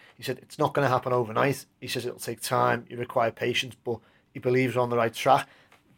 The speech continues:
The thing is, and, and the, the reporter from P A, who, who was asking the questions, Carl Markham, then said, "Well, what about under Dave?" He didn't say David Moyes, actually. He said in the pre-, you know, the previous years,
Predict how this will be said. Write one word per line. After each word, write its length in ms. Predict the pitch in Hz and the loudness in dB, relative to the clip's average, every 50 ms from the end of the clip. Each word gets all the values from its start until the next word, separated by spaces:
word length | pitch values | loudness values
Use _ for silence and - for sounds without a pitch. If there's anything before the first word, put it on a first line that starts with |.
| _ | _
The 80 | - 135 | -4 -2
thing 240 | 131 170 180 170 156 | 2 2 2 6 6
is, 320 | 170 175 170 - - - - _ _ _ _ _ _ _ _ _ _ - - _ - | 6 6 6 4 0 -2 -4 _ _ _ _ _ _ _ _ _ _ -20 -16 _ -2
and, 160 | 143 143 - | -2 0 2
and 180 | 143 135 135 127 | 0 0 0 0
the, 120 | 127 123 - _ _ _ _ | -4 -8 -8 _ _ _ _
the 80 | - 131 | -2 -2
reporter 440 | 131 131 - 151 151 156 151 151 151 | -2 0 2 2 4 4 2 0 -6
from 120 | - 156 143 | -10 -10 -12
P 180 | - - 123 | -4 -2 2
A, 280 | 117 117 131 143 139 - _ - - | 2 2 2 0 -2 -8 _ -8 -4
who, 180 | 131 123 127 | 0 0 0
who 140 | 127 - 127 | -2 -4 -6
was 160 | 117 110 - | -8 -8 -4
asking 380 | - 123 120 - - - 127 120 | -2 -2 0 0 -2 -4 -6 -10
the 60 | 117 | -10
questions, 400 | - - 117 - - 143 135 123 | -4 -4 -4 -4 -4 -8 -8 -4
Carl 220 | - 131 123 120 | 0 2 2 4
Markham, 300 | 117 117 123 123 123 143 | 4 4 2 2 2 2
then 160 | 135 131 127 127 | 0 0 0 2
said, 260 | - 139 127 120 - _ - - - _ _ _ _ _ | 2 2 2 2 0 _ -20 -20 -20 _ _ _ _ _
"Well, 240 | 170 160 160 160 - _ _ _ _ _ _ - | 4 4 4 2 -4 _ _ _ _ _ _ -2
what 140 | 165 202 | 2 2
about 260 | 208 196 208 202 196 208 | 6 6 6 6 6 4
under 180 | 190 185 165 | 2 2 4
Dave?" 320 | - 175 170 160 151 - - | 4 4 2 2 2 -2 -6
He 80 | 156 147 | -2 0
didn't 180 | 180 180 156 | 0 0 2
say 160 | - - 139 | 2 2 4
David 240 | 135 147 143 131 131 | 4 4 4 4 4
Moyes, 220 | 135 127 123 120 117 | 2 2 2 2 2
actually. 220 | 110 143 135 127 | 0 0 -2 -2
He 20 | 120 - | 0 2
said 180 | 135 127 127 | 0 2 2
in 100 | 139 131 | 0 -4
the 60 | 123 | -4
pre-, 380 | - - - 135 139 139 139 127 - | -8 -2 -2 0 0 0 -4 -10 -10
you 60 | 135 | -12
know, 60 | 123 | -12
the 80 | 120 113 | -12 -8
previous 380 | - - 139 131 135 127 - | -2 0 0 2 2 2 2
years, 280 | 139 135 123 120 110 | 2 2 2 0 -2